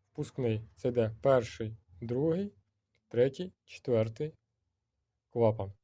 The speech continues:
випускний, нуль двадцять, перший, другий,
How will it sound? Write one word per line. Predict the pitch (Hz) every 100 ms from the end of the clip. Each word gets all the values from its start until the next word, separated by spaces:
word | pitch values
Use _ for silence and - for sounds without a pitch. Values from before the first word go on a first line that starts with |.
| _ _ _ _
випускний, | 120 151 220 - 135 120 107 110 _ _ _ _ _ _ _ _ _ _ _ _ _
нуль | 135 156
двадцять, | 156 117 110 - 113 - _ _ _ _ _ _ _ _ _ _ _ -
перший, | 135 117 - 123 117 _ _
другий, | 113 117 131 143 196 214